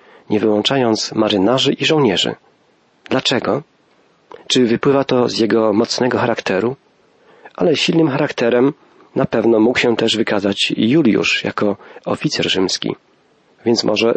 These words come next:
spokój Pawła płynie z bogatego doświadczenia, gdyż nieraz już bywał w takich sytuacjach i wychodził z nich cało. Ale przecież kapitan i załoga też niejedno na pewno przeżyli na morzu.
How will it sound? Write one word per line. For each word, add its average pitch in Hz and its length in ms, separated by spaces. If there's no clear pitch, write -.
spokój - 500
Pawła 110 360
płynie 117 400
z - 80
bogatego 110 440
doświadczenia, 117 680
gdyż 113 260
nieraz 120 260
już 107 120
bywał 120 300
w - 100
takich 110 300
sytuacjach 107 580
i 120 100
wychodził 107 360
z 98 80
nich 113 140
cało. 117 360
Ale 175 140
przecież 151 300
kapitan 151 440
i 104 100
załoga 127 460
też 190 280
niejedno 107 420
na 92 120
pewno 110 300
przeżyli 98 440
na 92 100
morzu. 87 360